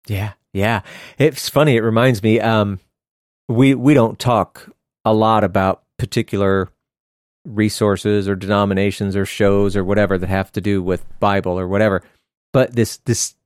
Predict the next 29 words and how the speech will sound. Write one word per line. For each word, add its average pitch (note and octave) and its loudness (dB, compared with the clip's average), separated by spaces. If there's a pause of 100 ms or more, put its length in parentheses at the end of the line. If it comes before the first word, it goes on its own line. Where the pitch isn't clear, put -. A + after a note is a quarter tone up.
(100)
it A#2+ -4
really C#3 6
reminds A#2 2
me, A2 0
there G2+ 0
was F#2+ -4
one A#2 0
particular A#2 -2
episode F#2 -2
of G2+ -6
The G2 -4
Chosen. F#2 -6 (840)
I F2+ -4
can't C#3 0
even G#2 2
remember. G2+ 2
I D2+ -2 (100)
kinda G#2+ -2
think - -2
that C#3+ 2
it C#3+ -2
was C#3 -4
in D3 -2 (260)
season D3 -2
two. E3 0 (880)
But A2 4
it's, B2 2 (100)
it's B2+ 2
a F#2+ 0